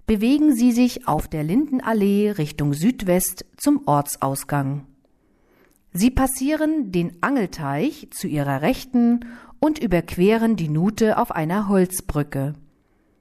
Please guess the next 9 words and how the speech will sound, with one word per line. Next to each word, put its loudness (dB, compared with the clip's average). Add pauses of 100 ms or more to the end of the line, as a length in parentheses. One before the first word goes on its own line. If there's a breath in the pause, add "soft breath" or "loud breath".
(360)
Folgen 0
Sie -2
dem -2
Weg 0
geradeaus -2
für -4
circa -2
siebenhundert 2
Meter 2